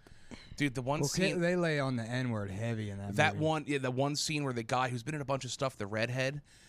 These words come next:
Speaker 1: and he just goes, "Here," and then, then, then, then, <laughs> it just, I'm like, "Dude, how much money did you get paid to do this?" Now, I know,
Speaker 2: Yeah, you
Speaker 1: like
Speaker 2: could say that, white people could say N-word in a movie and no one gets
Speaker 1: No,
Speaker 2: mad
Speaker 1: I know.
Speaker 2: about
Speaker 1: It's
Speaker 2: it.
Speaker 1: a period piece, but, like, that's something that, like, I've, I,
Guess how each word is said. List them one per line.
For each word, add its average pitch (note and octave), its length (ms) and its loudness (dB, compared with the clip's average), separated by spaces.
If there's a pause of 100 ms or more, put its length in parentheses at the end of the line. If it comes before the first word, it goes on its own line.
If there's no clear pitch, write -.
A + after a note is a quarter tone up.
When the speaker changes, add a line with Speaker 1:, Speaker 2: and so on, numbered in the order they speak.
(300)
Speaker 1:
and G#2+ 120 -6
he C3 160 2
just B2+ 220 -2
goes, A#2+ 360 0 (320)
"Here," D4 500 2
and - 80 -6
then, A#3+ 180 0
then, A#3+ 200 2
then, A#3 200 0
then, G#3 320 0
<laughs> - 40 -8
it F3+ 180 2
just, F3 260 -2 (240)
I'm F3+ 160 4
like, F3 240 4
"Dude, D#3 280 2 (160)
how F3+ 160 4
much F3+ 220 0
money D#3 240 2
did D3 140 0
you D3 80 -2
get C#3+ 200 -2
paid C3+ 260 0
to B2+ 60 -2
do A#2+ 240 0
this?" F#2 340 -8 (300)
Now, F#3 140 8
I E3+ 120 4
know, F#3 480 2
Speaker 2:
Yeah, C4+ 60 -6
you D#4 60 -2
Speaker 1:
like C#4 180 4
Speaker 2:
could E4 160 -2
say G#3 280 0
that, D3 300 -2 (240)
white E3+ 160 -2
people B3+ 140 -2
could F#3 80 -2
say D#3+ 180 -2
N-word C#3 280 2
in C3+ 100 0
a A2+ 60 -2
movie A#2 420 0
and A2 80 -4
no A2 100 -2
one G#2+ 80 -4
gets G#2 180 -2
Speaker 1:
No, B3+ 200 6
Speaker 2:
mad A#3 60 6
Speaker 1:
I A#3 100 6
know. A3+ 120 4
Speaker 2:
about E3 140 6
Speaker 1:
It's D3 120 2
Speaker 2:
it. E3+ 40 -2
Speaker 1:
a - 20 -2
period E3 440 2
piece, A#2+ 260 0
but, - 180 0
like, B2 360 0 (840)
that's G3+ 240 2
something F3 360 2
that, C#3+ 140 0
like, C3 140 2
I've, C3+ 280 -2
I, B2 100 4